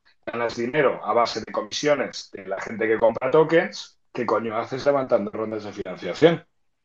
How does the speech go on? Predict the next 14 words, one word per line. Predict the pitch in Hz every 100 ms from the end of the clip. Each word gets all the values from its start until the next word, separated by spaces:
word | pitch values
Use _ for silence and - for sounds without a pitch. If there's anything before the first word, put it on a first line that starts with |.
| _ _
¿Para | - 101
qué | 117
necesitas | 113 - 107 107 -
el | 98
dinero?". | 101 139 156 -
Esa | 123 127
es | 143
la | 160
gran | 139 135
pregunta | - 135 143 180
que | 165 139
yo | 113
me | 110
hago. | 113 110